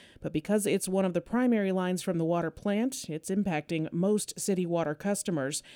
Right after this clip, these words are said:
City leaders say customers need to limit their water usage to essential needs. Meanwhile, all Southeast Missouri State University campuses will be closed and classes,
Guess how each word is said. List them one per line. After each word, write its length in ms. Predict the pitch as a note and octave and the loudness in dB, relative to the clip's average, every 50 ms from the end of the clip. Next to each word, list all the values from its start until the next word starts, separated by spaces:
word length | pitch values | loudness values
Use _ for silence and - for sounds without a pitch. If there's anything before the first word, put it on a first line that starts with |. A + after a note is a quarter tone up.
| - - - - - _ | -20 -20 -20 -20 -20 _
City 580 | - - - - F3 E3+ D#3+ D#3+ D#3 D3+ D3+ - - - _ - | -12 -8 -2 0 0 2 2 2 2 2 0 -2 -4 -6 _ -10
leaders 560 | - F3+ F3+ G#3 G3 F3 D3+ D3+ D3+ D3+ - - | -4 0 2 2 2 2 0 0 0 -4 -4 -2
say 180 | - - F3+ | 2 2 2
customers 520 | E3+ - F#3 F3 - - E3+ E3+ E3 D3+ E3+ | 2 2 0 0 0 -2 -2 -2 -2 -2 -2
need 160 | F3 E3+ - | -2 -2 -2
to 40 | D#3+ | -2
limit 360 | D#3 E3 F3+ G#3 G3+ - - | 0 0 2 2 0 0 0
their 100 | F3 E3 | 0 0
water 280 | E3+ F3 F3 F3 E3+ | 2 2 2 2 2
usage 520 | D#3+ D#3 E3 G3 G3 - F#3+ D#3+ D#3 - - | 0 0 0 -2 -2 0 -2 -2 -2 -4 -4
to 260 | - G3 E3+ E3 D#3 | 0 0 2 2 2
essential 600 | C3+ D#3 - - - A#3 A#3+ B3 - - D3+ C#3 | 0 -2 -4 0 2 4 4 2 2 0 -2 -2
needs. 580 | D3 D3+ E3+ F#3 E3+ C#3 B2 C3 - - - - - - - - - - - - - - | 2 2 2 4 2 2 -2 -4 -6 -8 -8 -8 -10 -16 -20 -20 -20 -20 -20 -12 0 6
Meanwhile, 440 | A#3 B3+ B3 A#3 G#3 F#3+ F#3 F#3 | 8 8 10 10 8 8 6 4
all 240 | - - G#3 A#3 A3+ | 4 4 4 4 4
Southeast 500 | - - B3 A3+ A3 A3 A3 G#3+ G#3 - | 4 4 4 4 4 4 2 0 2 2
Missouri 400 | G#3 G3 F#3 F3 G3 F#3+ F#3 F3+ | 2 0 2 2 0 0 0 0
State 300 | E3 - - - - - | 0 0 0 0 0 0
University 640 | - F#3 F3+ E3 E3 F#3+ A3+ B3 - C#4 G#3+ G3 D3+ | 2 2 2 2 4 4 2 4 2 2 0 0 0
campuses 520 | - F#3+ F3 D#3+ - D#3 - - C#3+ D3+ | 2 2 2 2 0 -2 -2 0 -2 0
will 120 | D#3 D#3+ D#3+ | 0 0 0
be 80 | D#3 | 0
closed 560 | D3+ - - - D#3+ D#3+ E3+ F3+ G#3 G#3 - G3 | -2 -2 -2 0 2 4 4 4 4 4 4 2
and 200 | F#3 G#3+ A#3+ B3+ | 2 4 2 2
classes, 520 | - A3+ A3+ A#3 A#3 A#3 - A#3+ G#3+ | 2 2 4 4 4 4 2 -2 -4